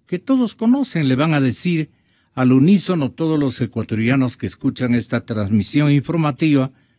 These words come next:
eso es cierto, que hay una caída de la liquidez, de la inversión, del empleo, en la cual inciden factores reales como la disminución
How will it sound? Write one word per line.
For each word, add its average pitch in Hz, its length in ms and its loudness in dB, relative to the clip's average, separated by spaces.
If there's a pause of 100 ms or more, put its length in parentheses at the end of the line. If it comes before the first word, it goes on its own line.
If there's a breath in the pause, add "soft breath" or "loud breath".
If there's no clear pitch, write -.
(100)
eso - 240 -6
es 87 80 -6
cierto, 151 500 -4 (720)
que 131 100 -2
hay 131 140 8
una 120 220 6
caída 123 420 2
de 113 120 2
la 104 120 0
liquidez, 98 720 -4 (1040)
de 113 140 0
la 117 120 4
inversión, 113 840 2 (960)
del 104 260 -4
empleo, 131 580 -2 (1400)
en 127 140 4
la 113 140 4
cual 147 500 0
inciden 135 580 4
factores 120 640 -2
reales 127 540 0
como 113 260 2
la 104 140 0
disminución 110 1000 0